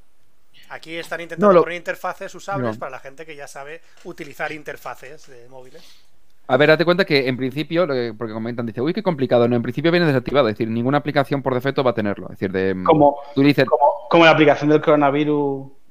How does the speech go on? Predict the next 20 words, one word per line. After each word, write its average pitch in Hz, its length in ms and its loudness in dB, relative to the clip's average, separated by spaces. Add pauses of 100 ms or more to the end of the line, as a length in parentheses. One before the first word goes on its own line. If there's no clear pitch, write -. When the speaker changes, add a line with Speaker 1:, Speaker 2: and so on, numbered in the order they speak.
Speaker 3:
en 135 140 -4
los 127 100 -2
móviles 127 340 -2
Android, 131 380 0
que 165 140 -4
también 131 240 0
Speaker 2:
O 135 100 8
Speaker 3:
venía 135 120 6
Speaker 2:
por-, 139 120 0
Speaker 3:
activada. 156 440 4
Speaker 2:
la 165 40 6
misma 185 180 4
idea. 143 420 4 (160)
Speaker 1:
Mismo, 156 280 -10
mismo 151 180 -18
idea. 127 240 -18
Speaker 2:
No, 139 120 0
esto, 143 180 2
a 156 40 6
ver, 160 200 4